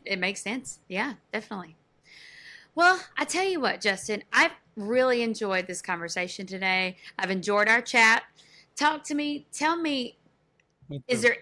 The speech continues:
Speaker 1: anything else that you'd like to promote before we hop off the call today?
Speaker 2: So I, uh, I got approached by a local company last, last November.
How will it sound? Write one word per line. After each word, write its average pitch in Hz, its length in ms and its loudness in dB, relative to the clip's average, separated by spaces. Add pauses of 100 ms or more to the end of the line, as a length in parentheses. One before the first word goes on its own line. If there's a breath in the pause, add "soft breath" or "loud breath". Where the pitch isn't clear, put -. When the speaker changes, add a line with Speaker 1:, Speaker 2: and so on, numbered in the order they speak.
Speaker 1:
anything 302 460 0
else 220 160 -2
that - 240 -10
you'd 214 140 -6
like 202 200 -2
to 208 100 -10
promote 196 440 -6
before 190 260 -10
we 185 140 -8
hop 190 240 -8
off 180 160 -10
the - 80 -12
call 185 200 -6
today? 202 460 -12 (960 soft breath)
Speaker 2:
So 202 360 4
I, 233 320 6
uh, 202 320 6 (160)
I 190 80 2
got 233 120 4
approached 202 440 0
by 175 300 0
a 165 140 -6
local 170 380 -2
company 151 720 -8 (800)
last, 165 520 0 (440)
last 165 320 0
November. 143 760 -8